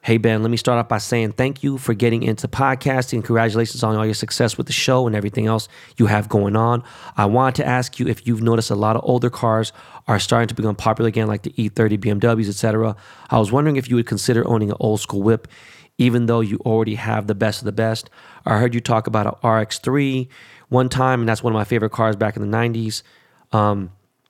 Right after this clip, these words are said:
I had a seventy-one R X two. I wish I kept it. Anyways, thanks for being you, homie. Much love." Um, yeah, you know what? I was talking with Sung this weekend, uh, Sung Kang, about, uh,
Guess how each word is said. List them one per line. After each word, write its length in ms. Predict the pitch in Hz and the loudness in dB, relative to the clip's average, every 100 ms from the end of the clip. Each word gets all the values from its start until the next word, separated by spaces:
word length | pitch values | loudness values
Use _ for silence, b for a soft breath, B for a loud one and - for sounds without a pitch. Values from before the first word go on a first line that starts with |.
| _ _ _ _ - 113 | _ _ _ _ -6 0
I 80 | |
had 120 | 113 107 | 2 0
a 40 | |
seventy-one 480 | - 123 117 113 107 | 0 0 2 0 0
R 160 | 107 | 0
X 120 | 104 - | -2 0
two. 140 | 127 | 0
I 60 | 110 | 2
wish 240 | 110 - | 0 -2
I 60 | 98 | -6
kept 360 | - 127 - | 0 0 2
it. 160 | 117 123 | -2 0
Anyways, 380 | 113 110 107 - B B B B | -2 -2 -2 -6 B B B B
thanks 260 | - 123 120 | 0 0 0
for 80 | 120 | 0
being 260 | 120 117 | 0 0
you, 340 | 123 127 120 - b - | 0 0 -2 -8 b 0
homie. 280 | 127 120 113 | 2 2 0
Much 280 | 110 - | -2 -2
love." 360 | 110 107 101 101 - | -2 0 -2 -6 -2
Um, 360 | 107 104 98 104 | 0 0 -2 -2
yeah, 240 | 123 - | -2 0
you 120 | 123 | -2
know 100 | 123 | 0
what? 140 | 120 - | -2 -2
I 120 | 104 | -4
was 120 | 95 | -4
talking 380 | 98 113 113 113 | 0 0 2 -2
with 100 | 104 | -4
Sung 300 | - 120 120 | -2 0 0
this 180 | 113 - | -2 -2
weekend, 440 | 117 101 104 104 101 _ B B B B B _ | -4 -2 -4 -4 -10 _ B B B B B _
uh, 240 | 104 98 | 0 2
Sung 280 | 90 117 110 | 0 0 0
Kang, 260 | 123 117 107 | 2 2 2
about, 280 | 113 104 - | 0 -2 -2
uh, 280 | 98 101 | -4 -4